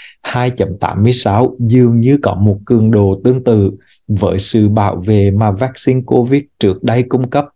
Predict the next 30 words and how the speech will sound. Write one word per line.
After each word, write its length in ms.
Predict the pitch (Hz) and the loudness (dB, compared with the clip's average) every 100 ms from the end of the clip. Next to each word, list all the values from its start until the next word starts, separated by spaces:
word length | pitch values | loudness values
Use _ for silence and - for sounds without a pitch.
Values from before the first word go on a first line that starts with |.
| _ | _
chống 260 | 101 104 | -4 -2
lại 260 | 104 104 95 - | 0 2 0 -4
các 160 | 92 - | -6 -4
biến 260 | 101 92 | -2 -2
thể 280 | 101 104 - - | 0 0 -2 -2
trước 260 | 101 135 160 | 2 2 0
của 260 | 104 95 85 | -2 -2 -2
vi-, 400 | 107 107 104 107 | -4 -2 0 0
virus. 220 | 117 151 - _ _ _ - - _ | 2 0 -4 _ _ _ -20 -20 _
Có 140 | - 107 | -2 2
nghĩa 240 | 113 110 | 2 2
rằng 340 | 98 127 117 127 | 0 -4 -2 -4
á, 120 | 143 | -2
là 120 | 123 | 0
người 180 | 117 113 | 2 0
ta 120 | 131 | 0
nói 220 | 127 95 | -2 0
là 80 | 107 | 2
những 380 | 117 117 104 107 - | 2 2 0 -4 -2
cái, 480 | 113 104 101 98 - | 0 2 2 0 0
những 360 | 117 113 104 95 - | 2 4 2 -2 -4
cái 500 | 101 85 85 90 98 | -4 -2 0 0 0
mũi 340 | 113 117 101 110 - | 2 2 2 -2 -2
tiêm 240 | 139 156 127 101 - | 0 0 -2 -6 -6
cập 220 | 107 113 | -4 0
nhật 220 | 113 104 - | 2 0 0
từ 160 | 120 | 0
Pfizer 440 | 110 120 123 123 107 | 2 0 0 0 2
và 260 | 113 104 101 - | 2 2 0 -2
Moderna 680 | 113 110 120 127 120 98 | 0 2 2 2 0 -2